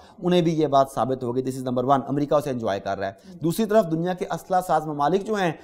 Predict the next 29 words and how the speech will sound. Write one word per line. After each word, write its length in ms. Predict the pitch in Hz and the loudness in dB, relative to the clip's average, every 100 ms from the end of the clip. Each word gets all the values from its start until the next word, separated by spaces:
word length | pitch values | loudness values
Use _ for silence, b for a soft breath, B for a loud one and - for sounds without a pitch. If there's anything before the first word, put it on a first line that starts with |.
| B 180 | B -6
उनके 220 | 175 196 | -2 -2
असलहे 320 | 165 - 175 | -4 -2 -2
की 100 | 175 | -2
फैक्ट्रियाँ 400 | 175 151 165 165 | -4 -6 -4 -6
धड़ाधड़ 320 | 127 135 139 135 | 0 0 0 -2
चल 200 | 135 131 | -2 -2
रही 140 | 143 | -4
हैं। 80 | 147 | -4
उन्हें 180 | 143 135 | -4 -4
पता 180 | 131 | -2
है 60 | 147 | -2
कि 80 | 151 | -4
दुनिया 360 | 131 139 147 139 B B 139 | -4 -2 -2 -4 B B -10
जिस 180 | 151 - | -10 -2
तरफ 140 | 170 | -2
जा 180 | 117 123 | 4 4
रही 200 | 147 156 | 6 4
है, 100 | 131 110 | 2 0
एक 260 | 143 143 | -6 -4
नई 220 | 135 151 - - | -2 -2 -4 -4
आलमी 380 | 135 135 147 151 | -2 0 -2 -4
जंग 200 | 131 139 | -2 -6
की 100 | 127 | -6
तरफ 200 | - 117 | -10 -8
जा 160 | 104 98 | -4 -2
रही 180 | 107 107 | -2 -4
है। 140 | 90 B B - | -4 B B -2
वेपन्स 380 | 127 - 143 135 | -2 -2 -6 -4
चलेंगे, 460 | 127 131 127 127 | -4 -2 0 -2